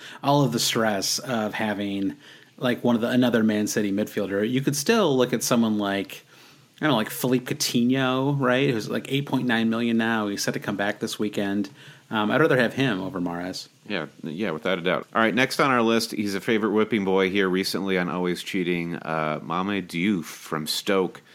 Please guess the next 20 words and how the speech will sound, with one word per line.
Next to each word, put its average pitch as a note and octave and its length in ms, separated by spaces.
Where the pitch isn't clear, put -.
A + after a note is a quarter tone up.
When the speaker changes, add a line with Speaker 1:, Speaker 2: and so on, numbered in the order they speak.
Speaker 2:
Uh, F#2 300
probably D3+ 520
the F#2 380
lucky G#2 440
streakiest G2 840
of D2 100
all F2+ 280
these D#2+ 220
players D2+ 460
we're D#2 60
talking E2 480
about. C#2+ 420
Uh, D#2 440
this F#3+ 200
guy's - 260
kinda C#2 180
trash, D2 460
isn't E2 200
he? F2+ 180
Speaker 1:
<laughs> - 40